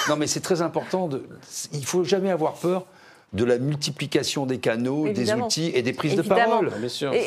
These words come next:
Speaker 2: et,
Speaker 1: c'est,
Speaker 2: et
Speaker 1: c'est
Speaker 2: pourtant,
Speaker 1: ça.
Speaker 2: et pourtant, regardez, ils ont peur. Le gouvernement français a fait fermer Rumble, une plateforme,
Speaker 3: Oui.
Speaker 2: euh,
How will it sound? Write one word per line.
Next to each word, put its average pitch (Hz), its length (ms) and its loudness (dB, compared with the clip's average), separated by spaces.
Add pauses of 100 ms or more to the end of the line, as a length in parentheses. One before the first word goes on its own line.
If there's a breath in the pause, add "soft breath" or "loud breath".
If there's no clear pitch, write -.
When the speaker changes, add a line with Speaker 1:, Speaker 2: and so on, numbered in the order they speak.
Speaker 2:
et, - 20 6
Speaker 1:
c'est, 285 100 4
Speaker 2:
et 302 40 2
Speaker 1:
c'est 240 80 -2
Speaker 2:
pourtant, 214 340 4
Speaker 1:
ça. 254 100 2
Speaker 2:
et 294 60 0
pourtant, 262 360 0
regardez, 247 260 4
ils 233 180 2
ont 226 80 0
peur. 226 180 2
Le 240 100 2
gouvernement 208 400 2
français 208 320 0
a 226 60 2
fait 220 120 -8
fermer 214 260 -2
Rumble, 240 420 2
une 214 160 0
plateforme, 220 480 -2
Speaker 3:
Oui. 196 80 0
Speaker 2:
euh, 180 220 -2